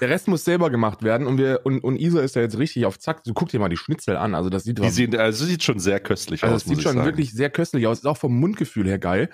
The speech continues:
Speaker 1: Ähm,
Speaker 2: Mm.
Speaker 1: aber, ähm, my gun-, my, my friends and buddies told me that, ähm, die haben diesen, diesen Long Chicken ab von Burger King, den veganen, den haben die
Speaker 2: Ja.
Speaker 1: wohl, den haben die wohl probiert und der sagte wohl, der, der,
Speaker 2: Irre.
Speaker 1: der,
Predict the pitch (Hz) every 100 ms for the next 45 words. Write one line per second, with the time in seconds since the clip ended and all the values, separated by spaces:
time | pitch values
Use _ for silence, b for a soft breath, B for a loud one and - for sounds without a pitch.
0 | B B B B 117 123 170 139 131 131
1 | 127 147 139 120 117 117 117 110 - 123
2 | 123 139 147 131 123 123 131 123 - 147
3 | 170 147 120 143 151 - 139 135 139 123
4 | 123 - b b b b 117 120 117 107
5 | 120 113 120 139 131 123 117 113 110 98
6 | 110 104 107 104 101 104 127 139 - 180
7 | - 101 69 95 - 110 98 104 98 95
8 | 101 76 85 101 95 95 104 101 76 -
9 | _ 101 104 104 101 98 98 78 101 107
10 | 98 98 - 101 131 110 110 110 117 110
11 | 110 110 B B B B - 104 107 107
12 | 123 107 -